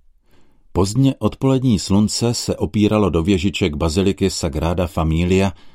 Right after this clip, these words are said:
které vrhaly široké stíny přes Plaza de Gaudí na fronty turistů čekajících na vstup do chrámu. Stál mezi nimi i Robert Langdon.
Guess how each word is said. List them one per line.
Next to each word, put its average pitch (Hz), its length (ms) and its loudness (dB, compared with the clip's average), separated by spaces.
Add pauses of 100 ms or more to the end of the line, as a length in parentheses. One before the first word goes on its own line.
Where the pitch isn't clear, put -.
(100)
které 104 360 0
vrhaly 107 360 0
široké 110 520 -2
stíny 104 440 0
přes - 300 -4
Plaza 101 360 -2
de 87 120 0
Gaudí 104 580 0 (100)
na 90 120 0
fronty 98 380 0
turistů 95 580 -2
čekajících 82 760 -4
na 82 120 0
vstup - 340 -6
do 85 100 0
chrámu. 60 460 -8 (1080)
Stál 90 400 0
mezi 80 260 -2
nimi 85 400 0
i 78 120 -4
Robert 78 420 -4
Langdon. 69 540 -2